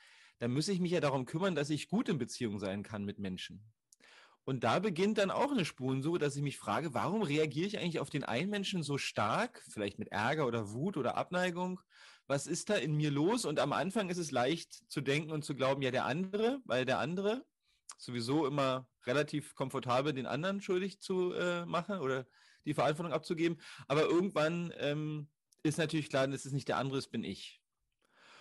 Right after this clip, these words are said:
Und da, da beginnt dann eine Spurensuche, die kann im Wald schon anfangen. Und ich könnte mich fragen, ja, was ist eigentlich los bei mir? Und, ähm, wer die dann tiefer begehen will, und das ist so ein bisschen deine Frage dann auch, dann, ähm,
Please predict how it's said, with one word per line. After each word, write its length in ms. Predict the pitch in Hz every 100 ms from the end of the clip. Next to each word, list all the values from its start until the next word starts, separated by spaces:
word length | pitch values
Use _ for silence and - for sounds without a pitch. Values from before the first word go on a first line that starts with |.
| - _ -
Und 240 | 151 156
da, 220 | 170 170
da 140 | 170 165
beginnt 340 | 175 160 220
dann 100 | 202
eine 80 | 175
Spurensuche, 540 | - 180 214 240 208
die 160 | 170 165
kann 220 | 160 147
im 120 | 139
Wald 240 | 117 123 -
schon 160 | 135
anfangen. 480 | 110 160 - 254 247
Und 220 | 143 120
ich 100 | 123
könnte 200 | - -
mich 100 | 135
fragen, 180 | - 120
ja, 140 | 117
was 120 | 160 143
ist 60 |
eigentlich 180 | 147 135
los 200 | 165 208
bei 160 | 202 190
mir? 480 | 190 196 190 185 -
Und, 380 | 120 123 117 -
ähm, 480 | 123 123 123 127 131 _ -
wer 200 | 131 139
die 80 | 143
dann 180 | 127
tiefer 380 | - 190 226 233
begehen 460 | 202 180 190 202 185
will, 180 | 196 202
und 220 | 135 131
das 80 | 131
ist 60 |
so 60 | 147
ein 40 |
bisschen 180 | 131 147
deine 180 | 123 123
Frage 360 | - 120 170 175
dann 160 | 170
auch, 240 | 156 156 - - - - _
dann, 300 | 135 139 147
ähm, 840 | 123 143 143 143 139 - - -